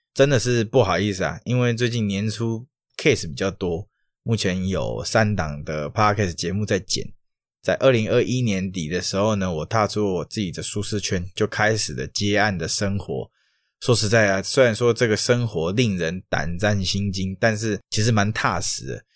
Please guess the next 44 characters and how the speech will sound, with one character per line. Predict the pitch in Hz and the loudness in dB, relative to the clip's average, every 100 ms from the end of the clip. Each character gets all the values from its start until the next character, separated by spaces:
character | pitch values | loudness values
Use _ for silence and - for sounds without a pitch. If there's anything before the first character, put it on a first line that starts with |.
| - - | -10 -4
就 | |
跟 | 135 143 135 | 2 4 4
我 | 104 | 2
以 | 90 | 0
前 | 82 90 95 98 | -2 -4 -4 -4
自 | - | -4
己 | 98 | -2
在 | 95 104 | -2 -2
做 | 90 101 87 | 0 0 0
保 | - 85 | 0 0
险 | 104 87 82 | 0 -2 -2
业 | 107 | 0
务 | 98 92 | 0 -2
的 | 90 | -4
时 | - 82 | -6 -4
候 | 87 92 | -2 -2
一 | 55 60 | -4 -8
样。 | 78 85 - _ _ _ - | -6 -8 -10 _ _ _ -10
只 | 92 | -2
不 | 127 | 4
过 | 165 | 6
那 | 151 147 | 6 4
个 | |
时 | 110 | 4
候 | 117 | 4
做 | 131 | 4
保 | 98 104 | 4 4
险 | 107 90 | 2 -2
的 | |
时 | 95 | -2
候， | 107 | -2
每 | 90 | -2
天 | 90 | -4
都 | 101 107 | -2 -2
透 | - 104 | 2 0
支， | 92 90 95 - - | 0 -6 -8 -12 -4
就 | 107 | -2
是 | 104 110 110 - - | 0 0 0 -4 -2
支 | 156 175 | 4 4
出 | - 165 165 - _ - | 4 2 2 -4 _ 0
大 | 151 113 | 2 2
于 | 95 | 0
收 | - - - - 123 120 | 2 0 0 4 6 6
入， | 120 110 | 2 0